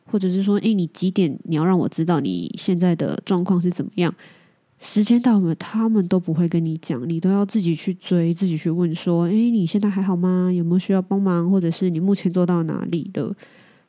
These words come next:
这个我们比较不解的是，我今天已经下达了这个指令给你了，你其实跟我说就好了吗？<laughs> 为什么都不讲呢？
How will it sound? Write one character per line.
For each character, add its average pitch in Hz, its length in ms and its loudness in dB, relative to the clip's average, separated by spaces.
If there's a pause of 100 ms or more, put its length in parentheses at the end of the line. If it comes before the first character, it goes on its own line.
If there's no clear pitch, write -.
这 392 240 -2
个 247 460 0
我 226 180 4
们 220 200 4
比 220 100 4
较 302 140 4
不 277 180 2
解 175 180 2
的 151 160 2
是， 208 380 2
我 170 180 4
今 214 160 2
天 254 140 4
已 185 80 2
经 180 160 -2
下 190 180 -2
达 151 140 -4
了 147 80 -4
这 175 140 -2
个 156 100 -4
指 - 220 -8
令 170 180 -2
给 147 160 -2
你 156 200 -6
了， - 140 -6 (260)
你 175 380 2 (220)
其 - 180 0
实 240 140 0
跟 220 160 2
我 175 100 2
说 170 480 2 (240)
就 233 120 4
好 151 160 2
了 - 80 0
吗？ 156 240 0 (300)
<laughs> - 280 -20
为 330 100 4
什 302 80 4
么 220 200 4
都 254 120 4
不 269 140 2
讲 160 400 0
呢？ 165 340 4